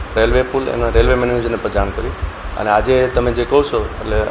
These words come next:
આજની પણ પાછી તાત્કાલિક જાણ કરીએ છીએ અમે પોલીસ અને મામદારશ્રીને. અને આવા જે કોઈ, અ, લોકો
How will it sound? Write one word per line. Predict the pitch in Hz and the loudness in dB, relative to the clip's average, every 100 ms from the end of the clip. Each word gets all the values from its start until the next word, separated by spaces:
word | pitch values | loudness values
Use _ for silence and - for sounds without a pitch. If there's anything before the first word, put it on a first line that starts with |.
| - | -2
આજની | 120 120 143 | -2 2 2
પણ | 135 123 117 | 2 2 2
પાછી | 117 - - | 2 2 0
તાત્કાલિક | 110 - - | 0 2 4
જાણ | - 113 | 6 4
કરીએ | 123 123 120 | 2 2 0
છીએ | - | -2
અમે | 107 104 | -6 -6
પોલીસ | 110 113 113 | -6 -6 -6
અને | 107 107 104 98 | -6 -4 -4 -4
મામદારશ્રીને. | 107 117 117 - 98 98 - - - - - | -4 0 2 4 2 0 -6 -6 -4 0 2
અને | - | 4
આવા | 113 117 | 4 4
જે | - | 2
કોઈ, | - 151 143 | 0 2 2
અ, | 143 131 120 120 120 117 - | 4 6 8 8 6 4 4
લોકો | 127 131 123 | 4 6 4